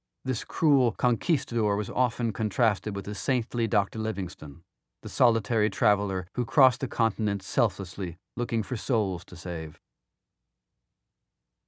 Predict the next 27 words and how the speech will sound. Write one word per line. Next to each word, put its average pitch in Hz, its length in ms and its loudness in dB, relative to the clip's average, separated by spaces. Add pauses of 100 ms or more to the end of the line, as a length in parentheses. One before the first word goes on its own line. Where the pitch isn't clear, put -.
(240)
But 139 180 2
recently, 87 640 -2 (260)
yet 156 240 6
another 143 300 6
Stanley 113 480 2
has 104 200 -2
emerged, 101 640 -4 (400)
a 127 80 0
much 139 260 4
more 123 220 4
intriguing 117 540 4
one 95 220 0
for 110 120 -6
modern 107 360 2
audiences 95 640 0
than 107 160 -2
either 117 260 4
the 101 120 -2
dauntless 107 460 2
hero 117 440 0 (180)
or 151 100 2
the 131 120 0
ruthless 104 360 -4
control 101 420 -4
freak. - 360 -12 (1300)
This 185 220 2
explorer 101 580 0